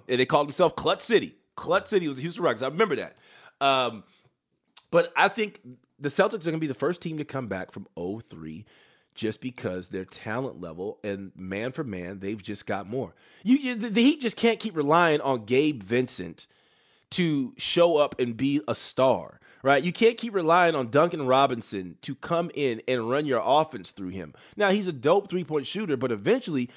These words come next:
the Celtics are gonna play that dude off the floor because he can't guard, he can't guard anybody either.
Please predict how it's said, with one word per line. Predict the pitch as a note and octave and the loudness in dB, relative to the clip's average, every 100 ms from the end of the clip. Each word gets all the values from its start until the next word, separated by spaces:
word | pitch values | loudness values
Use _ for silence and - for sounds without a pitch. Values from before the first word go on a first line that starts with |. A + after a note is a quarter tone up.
| - _ - | -20 _ -2
the | F3 | 0
Celtics | - - D#4 - | 2 0 -2 -2
are | |
gonna | F#3 C#3+ | 0 0
play | - G3+ | 0 2
that | F#3 D#3+ | 2 2
dude | E3+ | 0
off | D#3+ C#3 | 0 0
the | A#2+ | -6
floor | - C4+ | -4 -2
because | G#3+ D#3 D#3+ | -2 -2 -4
he | A3 | -4
can't | A3 G3 | -2 -2
guard, | C3+ D3+ D#3+ D#3 C#3+ | 0 0 0 -4 -6
he | G3 | -4
can't | A3 A3+ | -2 2
guard | A3 G#3+ | 2 2
anybody | G#3+ G#3 G#3 | 2 2 2
either. | A3+ B3+ G#2 | 2 -2 -4